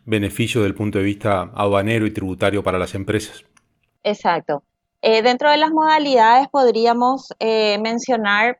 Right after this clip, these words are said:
Speaker 2: básicamente tres, ¿verdad?
Speaker 1: Ajá.
Speaker 2: Que, que son la maquila pura,
Speaker 1: Sí.
Speaker 2: que son empresas que se constituyen específicamente, eh, para dedicarse a la producción de bienes y servicios que van a ser exportados. O sea, su única,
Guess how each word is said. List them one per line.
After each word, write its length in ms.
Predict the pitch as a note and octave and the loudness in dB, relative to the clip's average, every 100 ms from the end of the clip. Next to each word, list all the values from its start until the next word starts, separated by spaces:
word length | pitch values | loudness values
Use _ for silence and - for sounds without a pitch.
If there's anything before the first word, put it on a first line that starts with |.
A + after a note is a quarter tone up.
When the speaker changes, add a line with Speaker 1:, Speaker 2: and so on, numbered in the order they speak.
| _ | _
Speaker 2:
básicamente 800 | F#3 G3+ G3+ A#3 A3+ G3 G3+ A3 - | -2 0 0 -4 -4 -4 -6 -8 -4
tres, 460 | F#3+ F#3+ B3+ - - | 0 0 0 -6 -4
¿verdad? 240 | G3 F#3 | 2 4
Speaker 1:
Ajá. 120 | G3 | 2
Speaker 2:
Que, 280 | G#3 G3 F3+ - | 0 -2 -2 -2
que 160 | G3 | -4
son 240 | F#3+ G3+ G3 | -2 -2 0
la 100 | G#3+ | 0
maquila 460 | G#3+ - G#3+ A3+ | 0 -2 2 2
pura, 440 | A3+ A3 A#3 C4 E4 | 0 0 0 0 -4
Speaker 1:
Sí. 420 | - G2 F#2+ _ _ - | -4 -6 -6 _ _ -8
Speaker 2:
que 120 | A3 | -6
son 180 | A3 A3+ | -4 -2
empresas 420 | B3+ A#3+ A#3 C4 | -2 -2 -2 -2
que 120 | C4+ | -2
se 140 | C4 C#4 | -4 -2
constituyen 840 | C#4 - B3 - A3+ A3 B3+ C#4 C#4 - A3 A#3 - B3 | -2 -2 -4 2 2 6 4 2 -8 -10 -4 -4 -2 -4
específicamente, 960 | D4 C4+ C#4 B3 A#3 A#3+ B3+ C#4 D#4 - | -2 -2 -2 0 0 0 2 2 2 0
eh, 300 | A3+ A3 G#3 | 2 2 4
para 220 | A3+ A3+ A#3 | 4 6 6
dedicarse 760 | A#3 A#3 - G#3 A3 C4 B3+ | 4 2 2 2 2 -4 -4
a 100 | - A#3 | -2 -2
la 140 | A3+ | -2
producción 500 | A#3 A3+ A3 G#3+ G#3+ | -2 -4 -4 -6 -4
de 100 | A#3 | -4
bienes 240 | G#3 G#3 A3+ | -4 -4 -4
y 80 | |
servicios 460 | A#3 A#3+ G#3+ G#3+ A#3+ | 0 0 0 0 0
que 80 | A#3+ | 2
van 160 | G3+ G3 | 0 0
a 60 | |
ser 160 | - F3+ | 0 0
exportados. 640 | F#3 - F#3+ - C#3+ C#3 | 0 0 -2 2 2 2
O 60 | D#3 | -4
sea, 160 | F3 E3+ | -6 -4
su 140 | G3 | -2
única, 800 | F#3 G#3+ G#3+ G#3+ A3+ G3+ F#3 D#3+ | -2 -2 -2 2 6 6 6 2